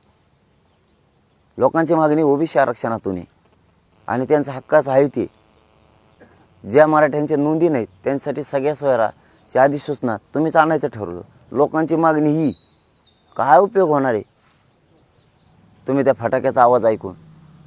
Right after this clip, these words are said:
काय उपयोग होणार आहे तीन जण खुश होऊन? इकडं करोडो नाराजी पसरणार. काय असतं, सरकार कोणचंही असो, दिल्याच्या नंतर जनता खुश झाली पाहिजे. तुम्ही दिल्यावर जनता नाराज होती कशी, याचं आत्मपरीक्षण करायचं आहे नेमकं तुम्हाला कोणत्या दिवशी?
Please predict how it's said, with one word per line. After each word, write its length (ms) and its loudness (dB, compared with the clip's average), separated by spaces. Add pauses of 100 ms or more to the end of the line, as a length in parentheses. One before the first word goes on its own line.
(100)
काय 120 8
उपयोग 280 4
होणार 240 4
आहे 120 0
तीन 300 -2
जण 220 2
खुश 200 -2
होऊन? 120 -6 (480)
इकडं 260 0 (160)
करोडो 380 8 (200)
नाराजी 340 2
पसरणार. 460 -8
काय 160 6
असतं, 240 0 (880)
सरकार 460 4
कोणचंही 440 2
असो, 260 4 (1400)
दिल्याच्या 600 6
नंतर 300 2
जनता 300 2 (100)
खुश 140 -2
झाली 260 2
पाहिजे. 280 -8 (880)
तुम्ही 260 2
दिल्यावर 380 4
जनता 320 2
नाराज 340 4
होती 380 2
कशी, 300 4 (720)
याचं 280 4
आत्मपरीक्षण 580 2
करायचं 400 6
आहे 80 10
नेमकं 280 2
तुम्हाला 220 4
कोणत्या 240 0
दिवशी? 320 -2